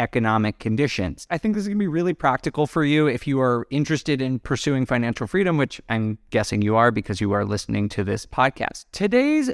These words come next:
quick tip is, I guess it's kind of a two-parter. The first one is if you've ever thought about becoming a Bigger Pockets Pro and want to do it today, we have a twenty percent off discount code for you.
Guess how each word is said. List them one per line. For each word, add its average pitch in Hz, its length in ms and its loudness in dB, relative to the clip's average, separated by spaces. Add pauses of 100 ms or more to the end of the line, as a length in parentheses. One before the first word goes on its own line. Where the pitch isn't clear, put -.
(140)
quick - 460 -2
tip 190 400 -2
is, 156 500 0
I 139 80 -2
guess - 340 -6 (120)
it's - 160 -4
kind 190 260 0
of 170 80 0
a 165 60 2
two-parter. 202 840 0
The 156 60 -6
first 277 200 0
one 302 140 0
is 233 140 0
if 202 100 -2
you've 196 120 -4
ever 196 200 0
thought 202 220 2
about 185 180 4
becoming 170 540 0
a - 80 0
Bigger 143 320 0
Pockets - 560 -2
Pro 113 500 0
and 117 260 -2
want 165 240 0
to 202 80 0
do 160 360 0
it 170 120 0
today, 120 580 0
we 170 160 2
have 160 100 4
a 170 40 0
twenty 185 380 -2
percent 196 320 -2
off 151 220 -2
discount 143 420 0
code 113 260 0
for 110 220 0
you. 151 180 2